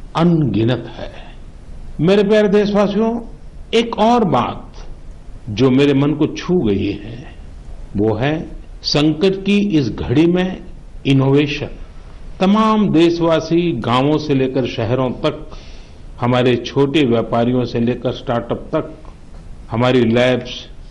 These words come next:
कोरोना के खिलाफ लड़ाई में नए-नए तरीके ईजाद कर रहे हैं,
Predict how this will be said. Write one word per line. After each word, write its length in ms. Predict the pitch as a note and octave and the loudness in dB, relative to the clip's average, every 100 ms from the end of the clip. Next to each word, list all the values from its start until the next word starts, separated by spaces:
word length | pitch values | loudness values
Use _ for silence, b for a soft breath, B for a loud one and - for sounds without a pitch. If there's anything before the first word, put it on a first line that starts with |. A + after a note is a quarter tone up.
| - - - | -16 -16 -2
कोरोना 340 | A#2 A#2+ B2+ | 2 2 2
के 180 | B2 A#2+ | 0 0
खिलाफ 380 | F#2 A2 A2+ G#2 | 0 0 2 2
लड़ाई 320 | G2+ A2 A#2 | 0 2 2
में 340 | A#2+ B2 C3+ C3+ - - - - - | 2 0 -4 -10 -16 -20 -20 -16 -2
नए-नए 440 | G#2 A#2+ B2 B2 A#2+ | 0 2 2 2 2
तरीके 800 | A#2+ A#2 A#2 A#2+ A#2+ A#2 A#2+ | 2 2 2 2 0 0 -2
ईजाद 360 | G#2+ G#2+ A2+ - | 0 2 0 0
कर 120 | B2 | -2
रहे 200 | A#2 A#2+ | -2 -6
हैं, 340 | B2+ A#2+ D3 | -8 -10 -12